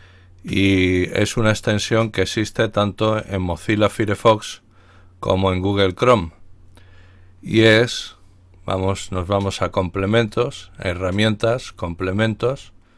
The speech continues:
Obtener complementos, escribimos Adblock y la extensión es esta, Adblock Plus.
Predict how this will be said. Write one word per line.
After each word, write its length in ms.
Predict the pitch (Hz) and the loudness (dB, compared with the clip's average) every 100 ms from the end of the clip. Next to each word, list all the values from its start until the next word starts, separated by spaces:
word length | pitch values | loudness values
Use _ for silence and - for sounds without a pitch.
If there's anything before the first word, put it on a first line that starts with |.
| _ - - - - - - - - - - - - - - - _ _ - - | _ -20 -20 -20 -20 -20 -20 -20 -20 -20 -20 -20 -20 -20 -20 -20 _ _ -20 -14
Obtener 600 | - 98 - 95 98 101 | -4 -4 0 0 0 0
complementos, 840 | 104 101 104 104 117 107 123 127 | 0 0 2 2 2 2 0 0
escribimos 680 | 95 - 98 101 104 95 - | -6 -6 -2 0 2 0 -2
Adblock 680 | 104 98 104 117 120 - - - - - - - - - | -4 -2 2 2 2 -2 -20 -20 -20 -20 -20 -20 -20 -10
y 120 | 95 | -2
la 80 | 95 | 0
extensión 600 | 92 - 90 - 113 107 | 0 -2 -4 0 0 2
es 200 | 95 - | 0 -2
esta, 440 | 101 - - - - - | -4 -4 -14 -14 -20 0
Adblock 560 | 107 98 92 101 95 | 2 2 0 0 0
Plus. 540 | - 107 101 - - | -2 0 0 -2 -12